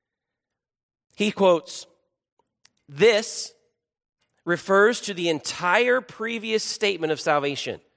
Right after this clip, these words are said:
'For by grace you have been saved through faith.' That this word refers to the entire statement of salvation that was previous, not only the grace,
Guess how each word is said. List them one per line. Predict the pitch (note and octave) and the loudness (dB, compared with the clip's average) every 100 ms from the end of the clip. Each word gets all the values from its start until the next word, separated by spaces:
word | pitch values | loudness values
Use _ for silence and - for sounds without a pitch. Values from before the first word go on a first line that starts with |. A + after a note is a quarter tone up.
| _ _ _ _ | _ _ _ _
'For | A#2 | -4
by | A#2 | 0
grace | C#3+ D#3 D#3+ | 2 0 -2
you | C#3+ | -8
have | B2 | -10
been | A2+ | -6
saved | D#3 C#3+ D3 C#3 _ _ _ _ _ _ _ | -2 0 -2 -6 _ _ _ _ _ _ _
through | - A2+ | -14 -8
faith.' | - F#2 - _ _ _ _ _ _ _ _ - | -8 -10 -20 _ _ _ _ _ _ _ _ -2
That | C#3+ D#3+ - C3+ | 0 0 -2 0
this | B3 C4+ G3 | 0 0 -2
word | A3+ A3+ D3 C#3 | 2 2 2 -2
refers | D3+ - F3+ D#3+ | -6 -4 -4 -4
to | D3 | -8
the | C#3+ | -2
entire | C#3 B2+ E3 E3 A3 | -2 -4 0 2 2
statement | - - F#3 E3 | -2 -6 -2 -2
of | - | 0
salvation | D#3 D3 D#3+ - C#3 - C3 | -2 0 -4 -4 -6 -6 -6
that | A2+ | -6
was | B2 | -6
previous, | - D#3 B2+ A#2+ C3 | -6 -4 -2 -4 2
not | D#3 D#3 | 0 2
only | G3 B3 | 2 2
the | A3 F3+ | 0 -2
grace, | E3 G3 G#3 | 0 0 -4